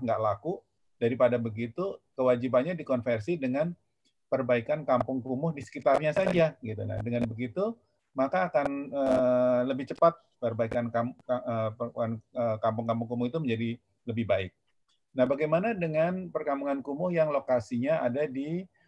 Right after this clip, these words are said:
tempat-tempat yang, eh, memang hazard prone ya, di pinggir sungai, yang mepet sekali ke sungai dan sebagainya, itu memang harus pindah. Memang harus mereka digeser.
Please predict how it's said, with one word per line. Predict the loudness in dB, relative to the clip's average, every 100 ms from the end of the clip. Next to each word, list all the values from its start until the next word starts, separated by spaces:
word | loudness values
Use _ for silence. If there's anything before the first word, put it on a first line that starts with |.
| _
tempat-tempat | -4 0 2 2 2 0 0
yang, | 2 2 0 -4
eh, | -2 0 2 0
memang | -2 0 0 -2 -6 -16 _ 2
hazard | 4 6 4 4
prone | 4 6 6 4
ya, | 0
di | -2
pinggir | -4 -2 -2
sungai, | -4 -6 -2 -2 -2
yang | -4 -4
mepet | -6 -6 -6
sekali | -4 -4 -4
ke | -8
sungai | -6 -2
dan | -2 -4
sebagainya, | -4 -6 -8 _ _ _ -8
itu | -4 0
memang | 2 2 2
harus | 2 0
pindah. | -4 -6 -4 -6 -10 _ _ _
Memang | -6 -4 -2
harus | 0 -2 -2 -6
mereka | -6 -4 -2 -4
digeser. | -6 -10 -10 -14 -14